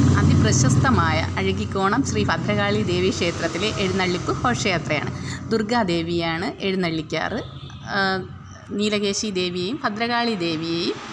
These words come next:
ആ, ഊരു ചുറ്റാൻ മാത്രമേ പുറത്തിറക്കാറുള്ളൂ. അവർ പുറത്തിറങ്ങി എല്ലാം കഴിയുമ്പോഴാണ്, ആ, എല്ലാം കഴിഞ്ഞ് നേരെ ക്ഷേത്രത്തിലോട്ട് പോകുമ്പോഴാണ് ദുർഗാദേവിയെ,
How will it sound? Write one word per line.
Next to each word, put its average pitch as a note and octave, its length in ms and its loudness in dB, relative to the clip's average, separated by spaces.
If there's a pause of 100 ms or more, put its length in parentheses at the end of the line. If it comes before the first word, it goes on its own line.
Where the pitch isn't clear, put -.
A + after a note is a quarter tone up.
(300)
ആ, A3 80 0 (440)
ഊരു C4+ 120 4
ചുറ്റാൻ G3+ 400 0
മാത്രമേ F3+ 500 0
പുറത്തിറക്കാറുള്ളൂ. G#3 840 -2 (1040)
അവർ G#3+ 300 2
പുറത്തിറങ്ങി A3 800 0
എല്ലാം A3 380 2
കഴിയുമ്പോഴാണ്, F#3 1120 0 (280)
ആ, G#3 420 -2
എല്ലാം G#3 360 2
കഴിഞ്ഞ് F#3 380 0 (100)
നേരെ G#3+ 260 2
ക്ഷേത്രത്തിലോട്ട് G#3 720 2
പോകുമ്പോഴാണ് F#3 760 0
ദുർഗാദേവിയെ, G#3+ 840 0